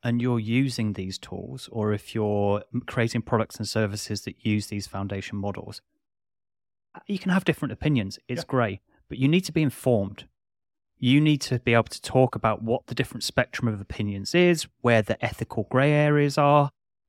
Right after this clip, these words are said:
Speaker 1: You need to be aware of what the risks might be f-, in the future if the more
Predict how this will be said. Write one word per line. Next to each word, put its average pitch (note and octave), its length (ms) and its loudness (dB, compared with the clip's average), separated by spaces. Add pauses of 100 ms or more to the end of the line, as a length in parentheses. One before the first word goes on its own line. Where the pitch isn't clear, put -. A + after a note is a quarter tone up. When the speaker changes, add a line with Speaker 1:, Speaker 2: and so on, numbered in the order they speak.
(140)
Speaker 1:
You A2+ 120 0
need G#2+ 160 2
to - 80 -14
be G#2+ 120 0
aware G#2 380 4
of G2 120 -4
what - 140 -12
the G#2 100 0
risks - 480 -2
might D3+ 260 2
be C#3+ 340 4
f-, - 160 -16
in G#2 180 -4
the G#2 80 -6
future B2+ 540 0
if - 180 -8
the A2+ 100 -2
more G#2+ 220 2